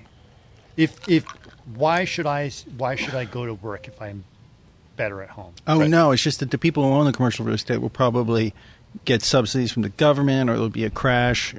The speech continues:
Speaker 2: uh, you know, 'cause there's a
Speaker 1: Oh,
Speaker 2: lot of leverage
Speaker 1: oh,
Speaker 2: debt on that.
Speaker 1: oh my God, the, the, the, the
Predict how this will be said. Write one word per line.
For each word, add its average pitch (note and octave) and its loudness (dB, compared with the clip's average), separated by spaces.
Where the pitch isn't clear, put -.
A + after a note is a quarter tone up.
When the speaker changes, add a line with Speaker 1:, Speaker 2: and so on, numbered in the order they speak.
Speaker 2:
uh, A#2 -4
you B2 0
know, A#2 -2
'cause A#2+ -2
there's B2+ 0
a D3 4
Speaker 1:
Oh, D#3+ 8
Speaker 2:
lot F#3 10
of D3 4
leverage D3+ 6
Speaker 1:
oh, D3 0
Speaker 2:
debt C#3+ 6
on C#3+ 6
that. C#3 4
Speaker 1:
oh C3+ 2
my B2+ 0
God, B2 -2
the, C3 -2
the, C3 -4
the, A2+ -4
the G#2 -6